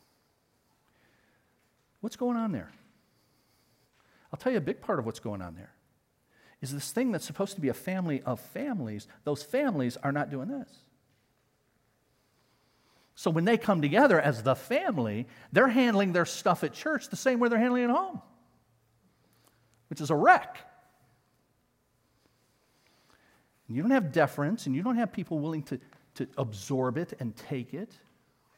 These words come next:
and place themselves under, submit to one another, the Bible says. That means place yourself under the interest of other people. You don't have people doing that 'cause they're not doing it at home.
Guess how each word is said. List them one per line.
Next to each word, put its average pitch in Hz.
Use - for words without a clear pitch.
and 107
place 185
themselves 156
under, 156
submit 147
to 185
one 156
another, 156
the 175
Bible 151
says. 160
That 135
means 135
place -
yourself 156
under 185
the 170
interest 143
of 131
other 127
people. 190
You 131
don't 269
have 277
people 143
doing 127
that 214
'cause 151
they're 190
not 196
doing 220
it 226
at 240
home. 294